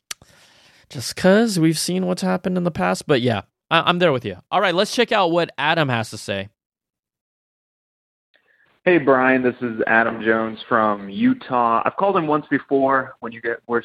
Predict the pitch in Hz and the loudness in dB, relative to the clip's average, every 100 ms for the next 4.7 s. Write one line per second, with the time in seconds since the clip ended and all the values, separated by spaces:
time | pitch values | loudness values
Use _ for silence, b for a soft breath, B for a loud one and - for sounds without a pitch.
0 | - 123 113 110 107 107 _ _ - 113 | -4 -4 -4 0 -2 -2 _ _ -2 0
1 | 117 110 107 113 - - 104 - 117 117 | 0 0 2 2 0 0 0 0 0 0
2 | 110 131 120 117 117 120 120 B B B | 0 0 0 0 2 4 2 B B B
3 | B _ _ _ - - 139 143 127 127 | B _ _ _ -6 0 0 0 0 0
4 | 127 123 120 143 196 180 | -2 -2 0 2 2 2